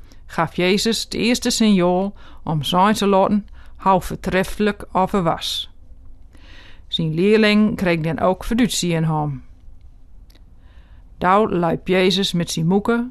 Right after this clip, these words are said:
zijn bruis en zijn leerling om deel naar Cafarnaum touw.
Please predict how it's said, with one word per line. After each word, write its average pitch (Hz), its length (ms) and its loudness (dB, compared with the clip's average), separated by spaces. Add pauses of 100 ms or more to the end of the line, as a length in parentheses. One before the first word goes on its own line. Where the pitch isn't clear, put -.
zijn 160 260 -2
bruis 190 460 2
en 165 140 -2
zijn 160 160 -2
leerling 214 580 2 (140)
om 151 220 -2
deel 170 260 2
naar 190 160 0
Cafarnaum 165 680 0
touw. 147 380 -2